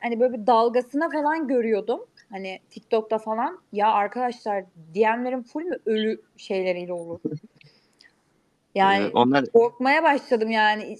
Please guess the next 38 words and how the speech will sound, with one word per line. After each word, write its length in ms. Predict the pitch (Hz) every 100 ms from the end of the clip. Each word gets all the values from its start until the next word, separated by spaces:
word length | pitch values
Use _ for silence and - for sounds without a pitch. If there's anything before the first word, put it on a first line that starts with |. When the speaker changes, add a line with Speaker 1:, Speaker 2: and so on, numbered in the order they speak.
| _
Speaker 1:
Hesabım 580 | - 226 269 240 247 311
anıtlaştırılacak, 1000 | 254 240 240 226 220 - 208 202 190 208
anladınız 540 | 214 220 233 247 320 294
mı? 100 | 254
Hani 140 | 226
öldü 440 | - 247 247 247 240
bu 120 | 220
diyerekten 600 | 240 220 214 214 220 214
falan. 300 | 220 233 277 - _ _ _ _ _ -
Hani 120 | 254 262
ondan 440 | 254 269 294 311
da 80 | 277
bir 120 | 247
tırstım 480 | 262 214 - 226 226
yani. 460 | 220 220 226 403 494 _ _ _ -
Hani 180 | 247 254
böyle 520 | 269 277 285 - - _ _
çok 300 | - 311 330
fazla 300 | 427 415 339
öldü 300 | 294 294 233
psikolojisine 580 | 247 233 262 247 247 247
girmiş 260 | 220 220 214
herkes. 440 | 226 208 220 196
Bu 80 | 254
nasıl 240 | 359 359 349
oldu 200 | 330 330
ben 120 | 330
anlamadım. 520 | 339 359 339 233 226
Dedim 260 | 254 294 311
yani 260 | 254 220
hani 220 | 226 220
buradayım, 360 | 233 262 277 226
yaşıyorum 540 | 233 - 285 277 208
ben, 200 | 190 196
birazcık 380 | 196 190 190 -
bir 60 | 214
ses 320 | 240 240 -
vereyim. 240 | 226 233